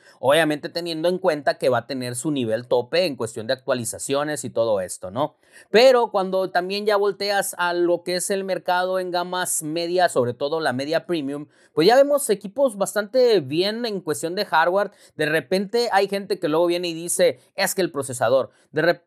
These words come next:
pues si el equipo tiene un procesador top actual, no tiene por qué andarle sufriendo, como el caso que hablamos del, del Poco. Dices tú, "¿Qué me compro? ¿Uno de tres años o cuatro años antes o un Poco X seis Pro?". Dices, Güey, dale al Poco, trae un Dimensity ocho mil trescientos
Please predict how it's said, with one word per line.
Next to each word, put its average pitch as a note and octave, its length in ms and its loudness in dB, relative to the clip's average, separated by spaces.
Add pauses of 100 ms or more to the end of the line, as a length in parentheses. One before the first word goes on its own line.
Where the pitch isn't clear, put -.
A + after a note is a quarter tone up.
pues F#3 140 0
si G3+ 260 2
el G3+ 100 4
equipo G#3 360 -2
tiene A3+ 220 -2
un G#3+ 80 -8
procesador F#3+ 680 0
top F#3+ 260 0
actual, F3+ 640 0
no E3 260 -4
tiene F3+ 240 -4
por D3 240 -2
qué D#3 120 -4
andarle E3 340 -2
sufriendo, F#3 440 0
como B2+ 200 -6
el A2 60 -10
caso C#3 280 0
que C#3+ 100 0
hablamos C3 420 -2
del, A2 200 -4
del A2 160 -8
Poco. D#3+ 420 -2 (280)
Dices C#3+ 200 -4
tú, E3 160 0
"¿Qué F#3+ 100 0
me G3 140 -2
compro? D3 360 0
¿Uno E3+ 280 -2
de C3+ 200 -4
tres F3 300 0
años F3+ 380 -2
o B2+ 100 -4
cuatro E3 260 -2
años E3+ 240 -8
antes D#3+ 340 -6
o C3 160 2
un D3+ 160 -2
Poco E3 640 0
X C#3 340 -4
seis E3 280 -4
Pro?". F3 340 0 (320)
Dices, D#3+ 200 -8
Güey, F3 140 6
dale G#3+ 200 2
al A3 160 4
Poco, G#3 400 -2
trae D3+ 300 0
un F3 80 -4
Dimensity E3+ 540 -4
ocho E3 200 0
mil D#3+ 240 -8
trescientos E3+ 640 -2